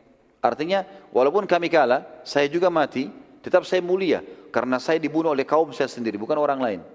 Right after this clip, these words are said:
Pernyataan ini sebenarnya orang-orang Arab taunya adalah bentuk kesombongan. Kalimat ini bentuk kesombongan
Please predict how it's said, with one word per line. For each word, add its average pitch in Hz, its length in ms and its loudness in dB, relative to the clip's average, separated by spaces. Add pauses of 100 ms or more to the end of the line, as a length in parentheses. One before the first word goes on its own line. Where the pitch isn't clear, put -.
(2000)
Pernyataan 175 500 2
ini 190 380 -4 (260)
sebenarnya 156 460 -2
orang-orang 139 400 0
Arab 151 260 0
taunya 127 380 0
adalah 127 160 0
bentuk 147 340 -4
kesombongan. 120 600 -2 (760)
Kalimat 120 320 0
ini 165 160 0
bentuk 131 240 0
kesombongan 131 400 -2